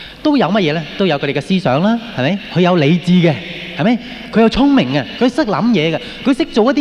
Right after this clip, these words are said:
嘢。而家到現在嚟講嘅話，聽啦，所有動物都唔能夠做到一樣嘢，就係話將抽象嘅嘢呢，去同一啲實際嘅嘢聯繫嘅。冇㗎，你要發覺動物唔識得畫抽象畫㗎，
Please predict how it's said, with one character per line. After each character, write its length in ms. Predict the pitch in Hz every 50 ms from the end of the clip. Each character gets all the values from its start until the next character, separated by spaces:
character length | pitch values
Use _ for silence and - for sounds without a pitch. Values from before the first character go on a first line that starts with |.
| 269 240
嘢。 240 | 202 202 180 160 160
而 20 | 175
家 120 | 180 262
到 160 | 262 - 226
現 260 | 226 190 180 180 175 165
在 100 | - 170
嚟 180 | 160 135 123 113
講 0 |
嘅 260 | 135 147 185 196 180
話， 120 | 165 160 165
聽 220 | 175 190 180 185
啦， 100 | 190 175 - - - - - - - - - - - - -
所 220 | - - 190 208
有 100 | 233 214
動 140 | 180 190 160
物 60 | 147
都 120 | - 214 214
唔 60 | 156
能 120 | 113 110 117
夠 60 | 135 135
做 180 | - 127 120
到 160 | 117 131 151
一 60 | 170 135
樣 40 | 113
嘢， 120 | 113 120
就 100 | 120 123
係 60 | 113
話 80 | 113 123
將 260 | 120 - 220 226 226
抽 440 | 220 - - 226 233 226 220 233 220
象 260 | - - 143 131 127
嘅 80 | 139 143
嘢 240 | 131 120 117 131 147
呢， 80 | 160 - - - - - - -
去 100 | 180 190
同 240 | - - 160 127 123
一 60 | 165
啲 180 | 208 202 233 220
實 180 | - - - 113
際 160 | - - 156 135
嘅 160 | 131 123 123
嘢 20 | 123
聯 180 | 117 107 98 101
繫 180 | 98 110 95
嘅。 80 | 90 92 92 - - - - - - - - - - - - - - - - 131
冇 180 | 135 160 190 190
㗎， 140 | - 190 175 170 165 175
你 100 | 160 196
要 60 | 208
發 140 | - 208 190
覺 80 | 196
動 180 | 196 - 180 160
物 40 | 156
唔 140 | 151 123 113
識 120 | - 208
得 80 | 202 196
畫 120 | 165 131
抽 200 | 131 - - 180
象 160 | 165 147 117 104
畫 240 | 101 92 95 113
㗎， 40 | 113